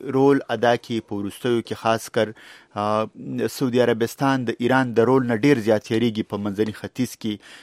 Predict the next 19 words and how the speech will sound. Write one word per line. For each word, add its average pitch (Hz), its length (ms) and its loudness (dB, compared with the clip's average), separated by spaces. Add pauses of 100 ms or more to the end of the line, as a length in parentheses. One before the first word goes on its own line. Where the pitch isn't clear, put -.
(160)
آه، 110 220 0
اوس 139 220 -2
چې 131 80 -4
په 113 140 2
یمن 131 220 4
کې - 180 -14
کومه 117 160 -2
جګړه 110 400 4
روانه 107 280 0
ده، 101 160 -2
نو 104 120 -6
وروستي، 151 520 -6 (380)
آه، 104 240 0
ځینې 117 300 0
اعلی 120 320 6
چارواکي 113 640 0 (380)
په 110 80 0
خپله 147 280 4
باندې 107 400 0